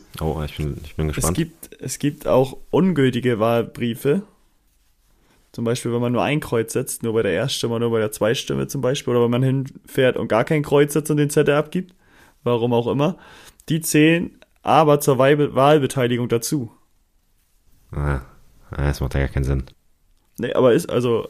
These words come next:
Speaker 2: habe ich, äh, recherchiert und wenn jetzt zehn Leute hier in meinem Kreis wa-, äh, wählen gehen, oder nee, es gibt zehn Leute, sechs davon gehen wählen,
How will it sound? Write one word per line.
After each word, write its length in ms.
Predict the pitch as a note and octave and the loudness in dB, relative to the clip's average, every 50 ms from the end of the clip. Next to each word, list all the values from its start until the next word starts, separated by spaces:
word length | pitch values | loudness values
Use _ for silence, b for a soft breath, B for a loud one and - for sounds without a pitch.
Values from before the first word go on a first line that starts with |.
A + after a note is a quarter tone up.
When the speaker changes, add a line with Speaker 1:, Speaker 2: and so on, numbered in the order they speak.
| - _ - | -12 _ -8
Speaker 2:
habe 200 | - C3 A#2+ C#3 | -6 -2 -2 -2
ich, 120 | C#3 C#3 D3+ | 0 0 0
äh, 260 | C#3 B2+ G#2+ G#2 - - - | 0 2 0 0 -2 -2 0
recherchiert 600 | D3+ D#3 - E3 D3 - - D#3+ F3 G3 A#3+ - | 0 2 4 4 2 2 2 2 4 4 4 6
und 380 | D3+ D#3 D#3 D3 D3+ - - | 4 4 4 2 -2 -4 0
wenn 160 | C3+ C#3 C#3+ | 2 4 6
jetzt 320 | D3 D3+ D3 - - - - - - - - - - | 6 6 6 4 0 -10 -12 -14 -16 -16 -18 -16 -12
zehn 260 | - - - E3+ E3 | -4 0 2 2 4
Leute 240 | D#3+ D#3+ D#3+ D#3 D3 D3+ | 6 6 6 6 4 4
hier 180 | D#3 D3+ D3 | 4 2 2
in 80 | C#3+ C#3+ | 2 0
meinem 200 | C#3 C#3 C#3+ C#3+ | 0 0 -2 -2
Kreis 340 | - - D3 C3+ C3 - B2+ | -2 0 0 0 0 0 0
wa-, 180 | B2 C3 B2 - | 0 0 0 0
äh, 280 | - G#2+ A#2+ B2 A#2 A#2+ | 0 0 0 0 0 0
wählen 280 | C3+ C#3+ D3+ D#3+ D#3+ | 0 2 2 0 0
gehen, 360 | D#3+ D#3+ E3 E3+ G3+ G3+ - - _ - | 0 0 0 0 -2 -2 -4 -10 _ -2
oder 160 | - - C3+ | 2 2 4
nee, 160 | C#3 C#3+ C#3 | 6 4 4
es 160 | B2+ B2+ - | 4 2 -2
gibt 200 | - E3 D3 D3+ | -4 -4 -4 -2
zehn 180 | - E3 D#3 D3+ | 0 0 2 2
Leute, 380 | C#3 C#3 C#3+ D3+ E3 F#3 G3 - B B B B B B | 4 2 2 2 0 -2 -6 -6 B B B B B B
sechs 260 | B - D3 C#3+ - | B 2 2 2 2
davon 300 | - D3 D3 D3+ C#3+ C#3+ | 0 0 0 0 0 2
gehen 180 | C3+ C3 C3 A2+ | 2 2 2 2
wählen, 340 | C3+ C#3 C#3+ D#3 F3 G3 | 2 2 2 2 0 -2